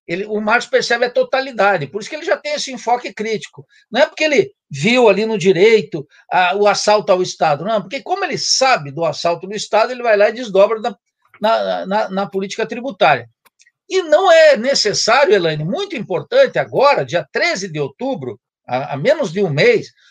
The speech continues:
o Fundo Monetário Internacional, olha aqui, eu vou ler para que não, não exista erro algum. Sabe o que que eles decidiram? Eles decidiram sugerir, o Fundo Monetário tá sugerindo,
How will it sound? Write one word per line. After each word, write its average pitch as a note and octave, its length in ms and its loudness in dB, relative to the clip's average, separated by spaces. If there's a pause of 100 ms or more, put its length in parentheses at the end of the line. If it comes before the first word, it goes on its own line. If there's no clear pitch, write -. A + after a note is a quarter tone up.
(340)
o C4+ 200 6
Fundo E4 600 -6
Monetário D4 680 2
Internacional, G3 1000 -4
olha B3 240 4
aqui, - 200 -6
eu G#3 120 2
vou A#3+ 160 4
ler G#3 420 4 (400)
para G#3 180 0
que A3+ 340 -10
não, B3 360 -6
não G#3+ 220 -6
exista G3+ 440 -6 (140)
erro A3+ 320 2
algum. G#3 420 0 (380)
Sabe D4+ 240 2
o - 40 -16
que C#4+ 80 -8
que C4+ 40 -8
eles A#3 200 -4
decidiram? F#3 680 -4 (440)
Eles D4+ 280 2
decidiram A#3+ 840 -2
sugerir, A3+ 760 2
o G3+ 60 -14 (200)
Fundo C#4+ 180 0
Monetário B3+ 380 0
tá A#3 100 -6
sugerindo, G3+ 600 -2